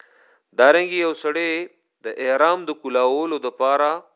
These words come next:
سر خرول، دارنګې سر هغه اغستل، تقصیر کول، دا واجب دی په حاجی باندې.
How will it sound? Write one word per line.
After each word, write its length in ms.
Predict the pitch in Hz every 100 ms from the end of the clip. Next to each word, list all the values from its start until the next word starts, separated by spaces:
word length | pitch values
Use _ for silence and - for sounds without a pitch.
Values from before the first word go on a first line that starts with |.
| _ _ _ _ _ -
سر 300 | - 160 175
خرول، 540 | - 139 139 147 170 160
دارنګې 520 | 127 135 139 131 123
سر 300 | - 143 151 143 131 -
هغه 320 | 117 113 135 139 135 113
اغستل، 500 | 110 110 - 151 156 175 _ _ _ _
تقصیر 500 | - - - 165 170 135
کول، 340 | 120 120 127 139 151 _ _ _ _ _ -
دا 120 | 117
واجب 480 | 127 135 139 190 165
دی 160 | 123 135
په 240 | 151 113 107
حاجی 320 | 107 110 117
باندې. 380 | 107 101 92